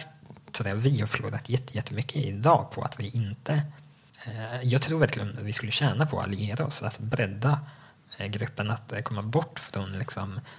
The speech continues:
den magiska sextiofemårsgränsen, som att, eh,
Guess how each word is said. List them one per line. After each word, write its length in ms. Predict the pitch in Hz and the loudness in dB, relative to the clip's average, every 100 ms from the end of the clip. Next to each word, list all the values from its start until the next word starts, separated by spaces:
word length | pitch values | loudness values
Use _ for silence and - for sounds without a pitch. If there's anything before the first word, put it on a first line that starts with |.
| - - | -16 -6
den 140 | 101 | -2
magiska 420 | 101 98 - 98 | -2 0 0 0
sextiofemårsgränsen, 1160 | - - - - 107 104 - 101 104 113 139 110 | 0 -2 -2 0 0 0 -2 -2 -2 -2 -2 -2
som 200 | 107 101 | -2 -4
att, 220 | - - - - - - - | -6 -12 -14 -18 -20 -20 -8
eh, 320 | - 120 113 | -4 -4 -4